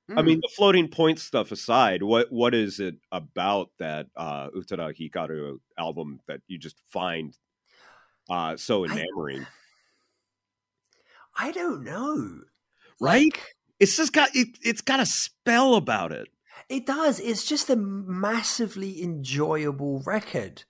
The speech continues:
Speaker 1: Yeah.
Speaker 2: Like, it just, that,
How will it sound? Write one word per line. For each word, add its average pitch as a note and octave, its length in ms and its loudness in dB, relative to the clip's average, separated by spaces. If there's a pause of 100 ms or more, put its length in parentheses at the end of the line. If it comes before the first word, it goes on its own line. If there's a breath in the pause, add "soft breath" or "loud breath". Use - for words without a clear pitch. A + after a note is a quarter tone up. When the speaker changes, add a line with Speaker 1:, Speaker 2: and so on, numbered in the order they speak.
Speaker 1:
Yeah. A2 260 6
Speaker 2:
Like, D#3+ 560 0
it F3+ 360 -8
just, - 520 -4 (960)
that, F3+ 300 -4